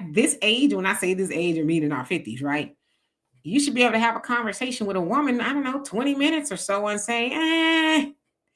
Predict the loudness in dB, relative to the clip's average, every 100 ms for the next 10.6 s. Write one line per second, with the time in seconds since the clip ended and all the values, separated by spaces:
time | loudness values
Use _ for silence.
0 | _ _ _ _ _ 0 4 8 10 10
1 | 6 4 0 -6 -14 -14 -14 _ -20 -20
2 | -20 -20 -20 _ _ _ -6 0 2 4
3 | 4 8 8 10 10 12 12 10 6 6
4 | 4 2 -2 -12 -12 0 4 6 6 8
5 | 8 8 2 -6 -20 _ 2 4 4 2
6 | 2 2 -2 -2 -2 4 4 4 4 2
7 | 2 2 4 6 8 8 4 0 -2 -4
8 | -6 _ -6 -2 0 2 2 4 6 8
9 | 6 2 -4 -2 -2 -2 -4 -4 -2 -2
10 | -2 -4 0 2 2 -2